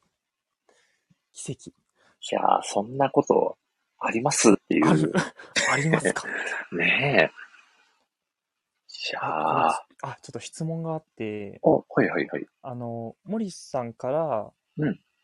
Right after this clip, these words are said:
Speaker 1: 確かあの、この、なんていう、聞いていらっしゃる方って大体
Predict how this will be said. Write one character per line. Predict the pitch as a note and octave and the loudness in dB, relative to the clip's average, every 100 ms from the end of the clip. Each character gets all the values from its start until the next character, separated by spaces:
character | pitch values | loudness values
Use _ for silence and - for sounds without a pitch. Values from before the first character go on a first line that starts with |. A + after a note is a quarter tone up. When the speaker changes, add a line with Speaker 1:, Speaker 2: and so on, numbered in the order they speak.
| _ _ _ _ _ | _ _ _ _ _
Speaker 1:
確 | - | -10
か | B2 | -8
あ | G#2+ | -6
の、 | G#2 G#2 - | -10 -12 -16
こ | - | -14
の、 | A#2+ A2 A2 G#2+ A2 | -10 -8 -8 -10 -12
な | A2 | -14
ん | |
て | A2 | -16
い | |
う、 | |
聞 | - D#3 | -6 -6
い | D#3 | -6
て | - | -4
い | E3 | -2
ら | D#3+ | -2
っ | |
し | - | -6
ゃ | - | -8
る | A#2 | -8
方 | G#2+ G#2 | -8 -10
っ | G#2+ | -10
て | - | -14
大 | G#2+ C#3 | -8 -8
体 | - C#3 | -8 -10